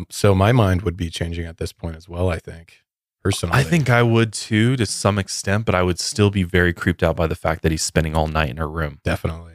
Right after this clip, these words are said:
Speaker 1: yeah.
Speaker 2: I would be like, but again, it's, it's hard. It's easy for us to say this without actually being in it.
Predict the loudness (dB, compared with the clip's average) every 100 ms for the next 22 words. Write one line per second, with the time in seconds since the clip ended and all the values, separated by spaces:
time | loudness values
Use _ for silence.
0 | -14 -6 0 0 2 0 -2 -6 -10 -20
1 | _ _ _ _ _ _ _ _ _ _
2 | -2 2 2 2 0 -4 -8 -8 -2 -2
3 | -2 -8 -4 -2 0 -2 0 0 0 -4
4 | 0 2 4 2 0 0 2 2 0 -2
5 | -2 -2 -2 -6 -2 2 2